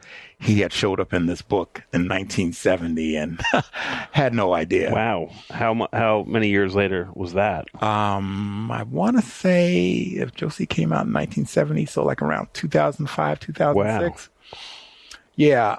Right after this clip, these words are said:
Speaker 1: um, I was working on the Cartoon Network side of the business at the time, and we were trying to figure out when Scooby-Doo, Where Are You? was originally pitched. And our senior V P at the time told me to,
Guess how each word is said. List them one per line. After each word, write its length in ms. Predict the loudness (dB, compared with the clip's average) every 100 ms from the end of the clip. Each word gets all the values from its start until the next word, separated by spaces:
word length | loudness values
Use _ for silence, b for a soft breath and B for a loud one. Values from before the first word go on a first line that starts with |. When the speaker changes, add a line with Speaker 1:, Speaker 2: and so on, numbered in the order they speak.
| 0
Speaker 1:
um, 340 | 0 2 0 2
I 80 |
was 160 | 2 4
working 260 | 2 4 2
on 120 | 2
the 60 |
Cartoon 460 | 0 0 -2 0 0
Network 380 | 0 0 -2 0
side 280 | 2 2 2
of 60 |
the 100 | -2
business 380 | 0 0 0 0
at 140 | 0
the 80 | 0
time, 540 | -2 0 2 2 0 -2
and 380 | -2 0 -2 -2
we 120 | 0
were 140 | 0
trying 380 | -2 0 2 2
to 80 | -2
figure 400 | 0 2 4 4
out 240 | 4 0
when 560 | -2 0 2 2 0 -4 B B B
Scooby-Doo, 500 | -14 -2 2 2 2
Where 240 | 4 4 4
Are 100 | 4
You? 220 | 2 2
was 220 | 2 0
originally 600 | -2 0 2 2 0 -2 -4
pitched. 500 | -4 -2 0 -2 -12 -18 B B B B _
And 560 | -2 0 0 -2 -4 -2
our 320 | 0 0 -2
senior 320 | 0 4 4
V 180 | 4 -2
P 280 | -2 2 4
at 120 | 4
the 80 | 0
time 400 | -4 -2 0 -2
told 240 | -2 -2
me 140 | -2 -2
to, 300 | -2 -2